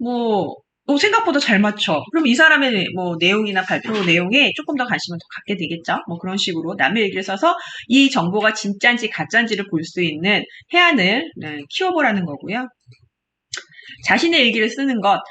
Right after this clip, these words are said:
어떠한 중요한 변화나 정보 발표가 있을 때 본인의 의견을 한번 일기장에 이제 메모 같은 거를 해보라는 거죠. 그걸 꾸준히 훈련하면 점차 본인이 선지자가 되는 <laughs> 자신을 발견할 거라고 합니다.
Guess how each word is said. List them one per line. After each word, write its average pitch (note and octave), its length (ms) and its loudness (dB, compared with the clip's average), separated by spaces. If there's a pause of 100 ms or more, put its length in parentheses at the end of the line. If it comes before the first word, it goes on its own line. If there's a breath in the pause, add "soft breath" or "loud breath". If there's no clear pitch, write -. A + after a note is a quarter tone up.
(120)
어떠한 E4 380 2
중요한 C4+ 540 4
변화나 A#3+ 520 0
정보 G3+ 280 -4
발표가 B3+ 380 0
있을 F3 180 -2
때 G#3+ 200 -2
본인의 E4 400 4
의견을 G#3 500 0
한번 G3+ 380 -2
일기장에 F#3 500 -2
이제 E3+ 200 -6
메모 G3 280 2
같은 G#3 260 -4
거를 F3 280 -2
해보라는 C#4+ 440 -2
거죠. E3+ 340 -4 (320 loud breath)
그걸 G#3+ 220 -2
꾸준히 F4+ 360 2
훈련하면 D#4+ 580 0
점차 G#3 500 2
본인이 C#4 380 4
선지자가 E4 600 2
되는 E3 200 0
<laughs> F#3+ 460 2
자신을 G3+ 500 0
발견할 G3+ 460 -2
거라고 E3 340 -6
합니다. G3 400 -6